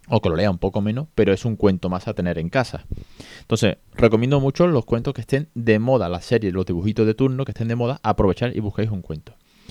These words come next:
Quitando eso, no, mm, sí, no se me puede olvidar nunca de Little Frog, que es el, nuestro cuento que hemos creado en casa y que es un cuento muy, muy currado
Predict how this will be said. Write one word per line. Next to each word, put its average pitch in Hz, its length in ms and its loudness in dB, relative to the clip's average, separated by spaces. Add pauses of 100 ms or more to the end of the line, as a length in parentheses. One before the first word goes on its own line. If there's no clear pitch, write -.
(520)
Quitando 175 440 8
eso, 98 640 4
no, 104 380 2
mm, 92 240 -2 (220)
sí, 82 200 -6
no 78 100 -6
se - 80 -6
me 87 80 -2
puede 85 220 0
olvidar 87 360 0
nunca 90 380 -2
de 107 80 0
Little 85 240 -2
Frog, - 380 -2
que 87 80 -6
es 87 60 -10
el, 90 140 -8
nuestro 98 340 0
cuento 110 380 6
que 98 100 0
hemos 101 140 2
creado 104 300 6
en 101 80 2
casa 127 460 6 (440)
y 98 100 -8
que 104 80 2
es 98 60 4
un 104 120 0
cuento 107 500 2 (140)
muy, 110 300 4
muy 98 280 2
currado 127 580 4